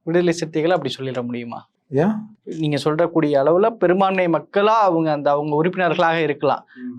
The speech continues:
Speaker 1: அந்த கட்சி தமிழ் தேசியத்துக்காக நின்றிருக்குது, அனைத்து சமூகத்துக்கான பிரதிநிதித்துவம்ன்ற அரசியல் பேசுது. அப்படி இருக்கும்போது அதை ஒரு சாதி கட்சியா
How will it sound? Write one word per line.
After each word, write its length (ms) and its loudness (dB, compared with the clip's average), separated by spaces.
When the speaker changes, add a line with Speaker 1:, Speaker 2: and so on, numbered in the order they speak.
Speaker 1:
அந்த 160 2
கட்சி 260 0
தமிழ் 260 2
தேசியத்துக்காக 640 -2
நின்றிருக்குது, 500 -2
அனைத்து 300 -2
சமூகத்துக்கான 600 0
பிரதிநிதித்துவம்ன்ற 720 0
அரசியல் 420 -2
பேசுது. 360 -2
அப்படி 180 4
இருக்கும்போது 300 0
அதை 140 4
ஒரு 100 2
சாதி 220 2
கட்சியா 240 2